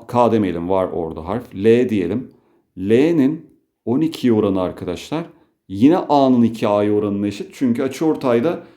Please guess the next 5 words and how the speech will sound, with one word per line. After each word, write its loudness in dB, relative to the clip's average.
kenarların 2
oranı 0
parçaların -2
oranına 2
eşit. -10